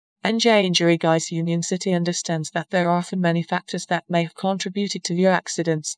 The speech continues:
and many of these are systemic to the industry, involving driver fatigue, driving under the influence, and poorly serviced vehicles.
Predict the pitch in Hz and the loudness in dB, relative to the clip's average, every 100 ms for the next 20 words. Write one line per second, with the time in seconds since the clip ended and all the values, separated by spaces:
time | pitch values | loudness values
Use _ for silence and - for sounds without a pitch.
0 | _ 185 180 170 180 180 190 185 180 175 | _ 0 2 2 0 0 -2 -2 -2 -2
1 | 220 - 190 165 - 160 165 160 156 - | -4 -2 -2 -2 -4 -2 -2 -2 -4 -2
2 | 160 156 _ _ _ _ 175 185 202 220 | -2 -2 _ _ _ _ -2 2 2 2
3 | 208 180 170 170 175 - 170 156 - _ | 2 2 2 0 -6 -2 -2 -2 -10 _
4 | _ _ _ - 170 175 196 196 196 196 | _ _ _ 0 2 2 2 0 -2 -2
5 | 180 175 180 175 - - _ _ _ 196 | -2 0 0 0 -4 -12 _ _ _ -8
6 | 180 190 175 170 170 165 165 - 165 - | -2 2 2 0 0 -2 -2 -2 -2 0
7 | 160 156 | -4 -4